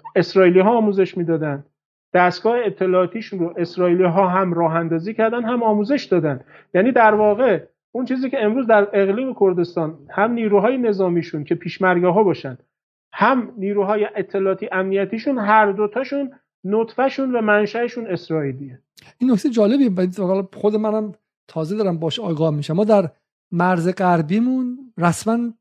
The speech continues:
Speaker 2: همسایه اسرائیل هستیم تا حدی.
Speaker 1: در-، بله. ببین، شما ببینید بارزانی ها رو یک جورایی، اه، عملاً، اه، اسرائیلی باید در نظر بگیریم. من خیلی شاید دارم تند می‌گم، ولی واقع امر همینه.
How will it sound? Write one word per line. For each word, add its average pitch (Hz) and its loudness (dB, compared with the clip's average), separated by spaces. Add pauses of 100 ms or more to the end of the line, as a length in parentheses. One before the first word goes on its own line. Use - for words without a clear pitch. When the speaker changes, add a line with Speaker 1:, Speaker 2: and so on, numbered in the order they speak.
(200)
Speaker 2:
همسایه 175 0
اسرائیل 220 -2
هستیم 151 -4
تا 139 -4
حدی. 127 -6 (380)
Speaker 1:
در-، 165 2
بله. 175 0
ببین، 190 -2
شما 294 4
ببینید 311 4
بارزانی 233 2
ها 233 0
رو 294 0 (760)
یک 254 -4
جورایی، 240 0 (120)
اه، 170 0 (360)
عملاً، 202 2 (100)
اه، 175 -2 (200)
اسرائیلی 196 2
باید 180 2
در 151 -2
نظر 143 -4
بگیریم. 139 -2
من 185 4
خیلی 220 0
شاید 185 0
دارم 165 0
تند 165 -2
می‌گم، 147 -4
ولی 214 2
واقع 202 4
امر 208 0
همینه. 170 -2